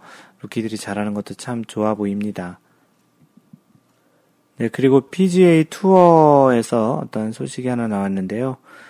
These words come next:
그 최근에 그 얘기가 많이 나왔던 그 롱퍼터, 정확히는 롱퍼터가 아니고 앵커링 퍼팅 방식, 그 몸의 일부를,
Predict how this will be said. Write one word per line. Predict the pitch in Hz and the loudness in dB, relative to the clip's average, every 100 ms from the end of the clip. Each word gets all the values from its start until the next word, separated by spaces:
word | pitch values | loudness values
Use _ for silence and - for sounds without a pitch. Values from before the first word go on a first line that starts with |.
| - _ _ _ | -20 _ _ _
그 | - 117 113 113 110 | -4 -2 0 -2 -4
최근에 | - 139 143 143 135 127 120 120 - _ _ | -6 -4 0 2 2 2 0 -6 -16 _ _
그 | - 107 104 | -10 -8 -6
얘기가 | 107 113 113 | -6 -4 -2
많이 | 107 107 | -2 -2
나왔던 | 110 113 - 110 127 165 - | 0 -2 -2 -4 -4 -8 -12
그 | - | -12
롱퍼터, | 104 107 123 123 131 _ 117 101 87 _ _ _ _ | -6 -4 -4 -4 -8 _ -6 -6 -6 _ _ _ _
정확히는 | - 120 120 127 123 | -2 0 0 -2 0
롱퍼터가 | 117 120 143 - 135 123 123 | 0 -2 -4 -4 -4 -2 0
아니고 | 107 101 98 151 196 - _ _ _ - | 0 -2 -2 0 -2 -4 _ _ _ -6
앵커링 | 113 - 147 131 127 123 | -6 -2 0 0 0 -2
퍼팅 | 135 151 160 135 | -4 -4 -4 -2
방식, | 107 98 101 90 _ _ _ | -2 -4 -8 -10 _ _ _
그 | - 95 92 | -10 -8 -4
몸의 | 98 113 117 113 117 | -2 0 0 0 -2
일부를, | 113 117 120 104 110 160 | 0 0 -2 -2 0 -2